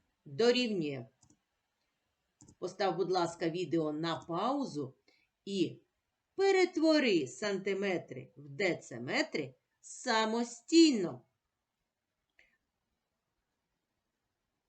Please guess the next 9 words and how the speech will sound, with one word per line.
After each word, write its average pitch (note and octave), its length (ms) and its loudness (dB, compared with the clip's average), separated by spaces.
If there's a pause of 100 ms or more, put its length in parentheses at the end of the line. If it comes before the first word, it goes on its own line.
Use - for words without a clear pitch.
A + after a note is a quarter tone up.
А E3+ 140 -2
тепер F#3 680 -2 (120)
давай F#3+ 720 -2
перевіримо. F3+ 760 -4 (600)
П'ятдесят B3 1000 0
шість - 680 -6
сантиметрів — G#3+ 1300 -2 (840)
це F#3+ 560 0 (840)
п'ять G3 680 -4